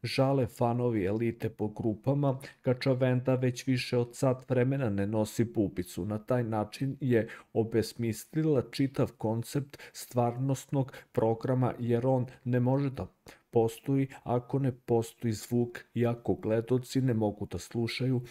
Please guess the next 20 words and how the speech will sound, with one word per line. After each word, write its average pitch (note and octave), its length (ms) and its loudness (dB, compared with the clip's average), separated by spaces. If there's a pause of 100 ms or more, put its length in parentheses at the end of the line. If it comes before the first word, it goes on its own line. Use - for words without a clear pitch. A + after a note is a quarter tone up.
(120)
svaku A2 540 -4
reč. G#2+ 380 0 (460)
Ovo G#2 240 0
dolazi D#3 480 0
još D3 260 2
kao C#3+ 260 -2
veći C3+ 380 0
šok, - 500 -4
jer A2+ 160 -2
je G#2 160 0
Kačaventa A2 840 0 (240)
ove C3+ 280 2
nedelje A#2+ 500 0
izabrana G#2 640 0
za F#2 300 -4
vođu, G#2+ 340 2
te F#2 200 0
po - 180 -4
svojim B2 520 0
ponašanjem A2 760 0